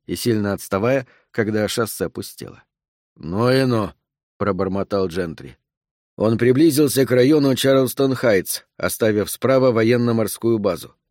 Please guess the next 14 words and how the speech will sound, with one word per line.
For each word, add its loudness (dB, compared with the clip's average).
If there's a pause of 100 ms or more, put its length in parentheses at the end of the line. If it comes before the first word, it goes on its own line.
(220)
Сквозь -2
паутину 0
подъёмных -2
кранов -2 (320)
видны 0
были 2
серые 2
громады 0
кораблей. -4 (560)
Джентри 0
повернул 2
налево, 0 (440)
на -2
Дорчестер-роуд, 0